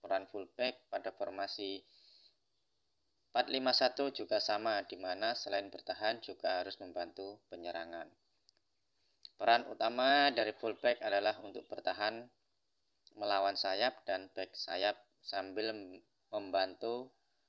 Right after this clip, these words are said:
para back tengah. Dengan majunya fullback, maka pemain sayap akan bermain lebih ke tengah, lebih dekat dengan striker.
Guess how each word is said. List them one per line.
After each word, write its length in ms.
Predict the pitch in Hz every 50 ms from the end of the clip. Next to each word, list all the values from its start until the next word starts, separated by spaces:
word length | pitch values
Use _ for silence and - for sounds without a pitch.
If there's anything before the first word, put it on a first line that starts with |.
| _ _
para 320 | - 95 95 95 101 101 - -
back 160 | 90 87 - _ _ -
tengah. 240 | 92 92 87 82 80 - _ _ _ _ _ _ _ _ _ _ _ _ _ _ _ _ _ _ _ _ _ _ _ _ _ -
Dengan 240 | 117 117 135 - 139 143
majunya 320 | 139 135 - 123 135 139 -
fullback, 480 | - 131 123 - - 147 147 - -
maka 320 | - 123 123 - - 131 127
pemain 320 | - 123 120 120 117 117
sayap 400 | 120 - - 113 117 123 123 - - 113
akan 400 | 110 - - - 113 113 113 -
bermain 400 | 101 98 95 98 101 104 104 101
lebih 320 | 95 - - - 95 90
ke 160 | - 101 95
tengah, 320 | - 85 87 92 92 87 87 -
lebih 400 | 87 85 85 - _ 110 107 - - - _ _ _ _ -
dekat 400 | 98 - _ - 104 104 - - -
dengan 400 | - 95 90 87 87 87 87 87
striker. 720 | 90 - - - - - 85 85 - _ - - - -